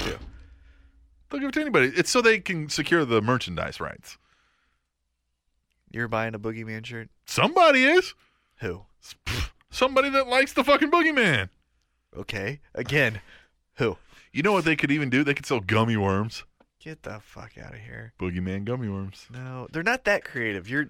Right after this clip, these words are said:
Speaker 1: you're, you're,
Speaker 2: Have
Speaker 1: you're
Speaker 2: you seen
Speaker 1: being
Speaker 2: their merchandise table? They're gonna sell
Speaker 1: Yeah.
Speaker 2: selfie sticks.
Speaker 1: Yeah, because that's hot right now. Remember, they have s-,
Speaker 2: Boogeyman worms.
Speaker 1: they have sixteen shirts and fifteen are John
Speaker 2: Gummy
Speaker 1: Cena.
Speaker 2: boogie worms.
Speaker 1: No.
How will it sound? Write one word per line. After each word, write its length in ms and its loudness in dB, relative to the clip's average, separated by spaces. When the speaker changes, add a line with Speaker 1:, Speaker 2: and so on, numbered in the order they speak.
Speaker 1:
you're, 220 2
you're, 300 4
Speaker 2:
Have 80 -10
Speaker 1:
you're 400 4
Speaker 2:
you 60 6
seen 160 4
Speaker 1:
being 80 8
Speaker 2:
their 80 8
merchandise 480 6
table? 260 6
They're 100 4
gonna 140 2
sell 160 6
Speaker 1:
Yeah. 240 10
Speaker 2:
selfie 240 6
sticks. 640 4
Speaker 1:
Yeah, 420 8
because 400 2
that's 260 4
hot 220 6
right 240 4
now. 360 4
Remember, 540 4
they 140 6
have 140 10
s-, 160 2
Speaker 2:
Boogeyman 440 4
worms. 460 6
Speaker 1:
they 180 8
have 160 4
sixteen 640 0
shirts 360 4
and 120 0
fifteen 420 4
are 80 6
John 300 8
Speaker 2:
Gummy 120 8
Speaker 1:
Cena. 160 8
Speaker 2:
boogie 300 8
worms. 680 6
Speaker 1:
No. 460 0